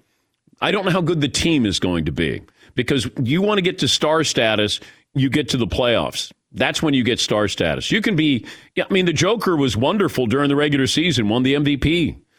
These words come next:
But if you're not gonna be in the playoffs and playing in big games, you know, Giannis is in Milwaukee. You know, he's a star.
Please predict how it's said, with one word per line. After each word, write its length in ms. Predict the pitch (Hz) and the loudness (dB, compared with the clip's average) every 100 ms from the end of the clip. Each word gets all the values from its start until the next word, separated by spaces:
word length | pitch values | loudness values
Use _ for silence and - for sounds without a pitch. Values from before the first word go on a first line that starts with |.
| _ _ _ - | _ _ _ -8
But 180 | 135 165 | -2 0
if 100 | 139 | 0
you're 120 | 160 | 0
not 240 | 175 226 | 2 0
gonna 160 | 208 185 | 0 0
be 300 | 139 175 165 | 2 2 2
in 200 | 143 160 | 2 2
the 80 | 151 | 0
playoffs 560 | - 165 175 131 113 | 0 0 2 2 0
and 100 | 120 | -2
playing 280 | 104 151 156 | 0 0 2
in 120 | 143 | 2
big 240 | 117 139 120 | 2 0 2
games, 560 | 123 160 117 95 - - _ _ _ | 2 2 2 0 -2 -6 _ _ _
you 120 | 175 | 0
know, 140 | 185 170 | 2 2
Giannis 460 | 151 147 226 139 | 2 2 2 2
is 140 | 131 139 | 0 2
in 100 | 151 | 2
Milwaukee. 580 | 156 160 185 269 87 - _ _ _ _ _ _ _ _ _ _ | 2 0 0 -2 -4 -6 _ _ _ _ _ _ _ _ _ _
You 60 | 123 | -2
know, 220 | 147 170 - _ | -2 -4 -10 _
he's 180 | 127 185 | -2 0
a 60 | 175 | 0
star. 420 | - 143 156 | 0 0 0